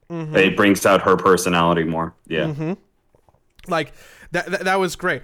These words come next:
Speaker 1: The, the, the, the, the ramen bar, ha-, they had seven cameras on that set to cut between.
Speaker 2: Yeah, yeah, no, they did a, they did a very good job. They were, um, so the production, um,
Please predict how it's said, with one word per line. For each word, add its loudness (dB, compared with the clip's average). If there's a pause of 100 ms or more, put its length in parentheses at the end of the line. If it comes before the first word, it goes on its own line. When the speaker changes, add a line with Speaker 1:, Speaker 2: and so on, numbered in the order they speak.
(140)
Speaker 1:
The, -2
the, 0
the, 0
the, -4
the -4
ramen -2
bar, -2 (520)
ha-, -8 (220)
they 0
had -2
seven -4
cameras -4
on -6
that -16
set -12 (840)
to -6
cut -4
between. -12 (1160)
Speaker 2:
Yeah, 2 (160)
yeah, 2
no, 0
they 4
did 2
a, 4
they 2
did 2
a 0
very 4
good -6
job. -4
They -2
were, 0
um, 0
so 0
the 0
production, 2
um, 0